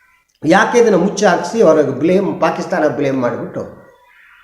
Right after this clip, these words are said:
ರಾಜಕೀಯ ಲಾಭ ಪಡೆಯುದುಕೊಳ್ಳುವ ಒಂದು ಯತ್ನವ ಅನ್ನುವ ಪ್ರಶ್ನೆ ಕೂಡ ಈ ಸಂದರ್ಭದಲ್ಲಿ, ಆ, ಬರುತ್ತೆ.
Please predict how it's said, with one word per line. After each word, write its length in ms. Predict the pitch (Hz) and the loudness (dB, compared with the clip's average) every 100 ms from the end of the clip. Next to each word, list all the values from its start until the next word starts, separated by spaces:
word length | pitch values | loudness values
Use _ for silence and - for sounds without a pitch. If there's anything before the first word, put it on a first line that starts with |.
| - | -8
ರಾಜಕೀಯ 480 | 135 143 160 170 165 | -2 0 -2 0 2
ಲಾಭ 300 | 139 139 135 | 4 4 2
ಪಡೆಯುದುಕೊಳ್ಳುವ 1000 | 147 120 127 147 151 147 - 139 131 131 | 0 0 0 2 2 0 0 0 0 0
ಒಂದು 280 | 120 120 113 | 0 -2 -2
ಯತ್ನವ 500 | 131 147 143 151 135 | -2 -2 0 0 0
ಅನ್ನುವ 320 | 123 120 117 | 0 -2 -4
ಪ್ರಶ್ನೆ 360 | 135 - - 120 | -4 -6 -6 -8
ಕೂಡ 200 | 110 98 | -6 -6
ಈ 100 | 95 | -6
ಸಂದರ್ಭದಲ್ಲಿ, 880 | 95 98 98 95 95 85 - - - _ _ - | -8 -8 -8 -8 -8 -8 -12 -20 -20 _ _ -10
ಆ, 80 | 127 | -8
ಬರುತ್ತೆ. 640 | 110 104 95 - - - | -8 -10 -12 -16 -18 -18